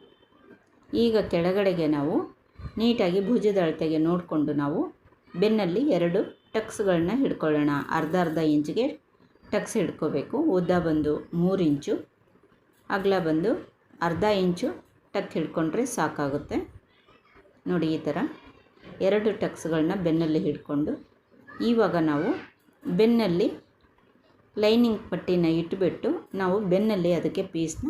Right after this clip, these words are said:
ಅಟ್ಯಾಚ್ ಮಾಡೋಣ. ಅರ್ಧ ಇಂಚಿಗೆ ನಾವು ಏನು ಎಕ್ಸ್ಟ್ರಾ ತೊಗೊಂಡಿದ್ವಲ್ಲ ಫೋಲ್ಡ್ ಮಾಡೋದಕ್ಕೋಸ್ಕರ ಅಂತ, ಆ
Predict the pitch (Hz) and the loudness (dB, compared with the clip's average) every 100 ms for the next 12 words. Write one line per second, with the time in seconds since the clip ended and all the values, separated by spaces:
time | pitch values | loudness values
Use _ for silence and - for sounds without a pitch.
0 | 339 170 190 175 - 147 143 147 143 - | -2 0 0 -4 -2 -2 0 -2 -2 -4
1 | - 156 160 185 165 160 - 165 160 147 | -6 -4 -2 0 0 -2 -2 0 0 2
2 | 151 156 156 - - 175 170 151 151 147 | 2 2 0 -4 -6 -6 -2 0 0 0
3 | 127 143 151 320 - _ _ - - - | -2 -4 -2 -2 -4 _ _ -20 -12 0
4 | 220 185 175 156 151 147 147 143 - 151 | 2 2 2 2 0 -2 -4 -6 -4 -2
5 | 143 135 220 339 339 _ _ _ _ _ | -2 -2 -2 -2 -4 _ _ _ _ _
6 | _ _ _ 208 | _ _ _ 2